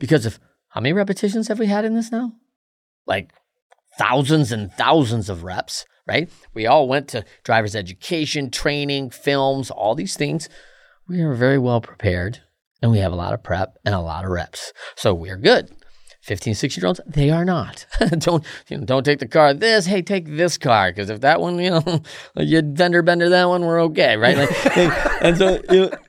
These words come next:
Speaker 1: we are, we're aware that we're not confident yet.
Speaker 2: Yeah.
Speaker 1: And so she has this ultimate level of con-, when you find that confidence in people, and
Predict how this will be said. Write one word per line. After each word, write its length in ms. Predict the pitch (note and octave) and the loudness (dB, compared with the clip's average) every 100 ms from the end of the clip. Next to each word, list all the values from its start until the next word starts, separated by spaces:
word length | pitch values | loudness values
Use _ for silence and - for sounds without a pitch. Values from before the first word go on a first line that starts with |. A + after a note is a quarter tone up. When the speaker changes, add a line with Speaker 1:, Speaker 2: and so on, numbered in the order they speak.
| - | 0
Speaker 1:
we 200 | F3 F#3+ | 4 6
are, 220 | F3+ E3 | 6 4
we're 280 | D#3 F3 E3 | 6 6 6
aware 760 | D#3 D3 D#3+ F#3+ G3+ D#3+ D3 | 4 4 6 6 6 4 2
that 540 | D#3 D#3+ D3+ D3+ D3 C#3 | 2 2 4 4 2 -2
we're 140 | D#3+ | -2
not 260 | E3+ E3 - | -2 -2 -4
confident 560 | D#3+ A3 - G#2 E2 - | -8 -6 -6 -10 -10 -14
yet. 260 | - - - | -12 -12 -10
Speaker 2:
Yeah. 180 | C3+ - _ _ _ _ | -10 -10 _ _ _ _
Speaker 1:
And 100 | C#3+ | -2
so 220 | C#3+ D#3+ - _ - | 2 2 0 _ -14
she 420 | - - E3+ G3 | -2 0 0 -2
has 280 | F3 G#2+ G2 | -6 -8 -10
this 220 | G#2+ G#2+ - | -10 -12 -10
ultimate 380 | G#2 G2+ G#2 - | -8 -8 -10 -10
level 140 | G2 | -12
of 60 | - | -14
con-, 100 | - - _ _ | -18 -20 _ _
when 180 | D3+ C#3+ | 0 4
you 200 | F3+ D4+ | 4 4
find 600 | - - C3 F#3+ B2 G2 | 0 -10 -6 -4 -6 -4
that 320 | G2 G2 - | -4 -4 -8
confidence 720 | - - A2 B2 - E2 - | -12 -2 2 2 0 -8 -10
in 120 | F#2+ | -16
people, 500 | - F#2 - - D#3 - - - - | -16 -16 -10 -8 -10 -14 -20 -14 -4
and 340 | A2+ A#2 | -4 -4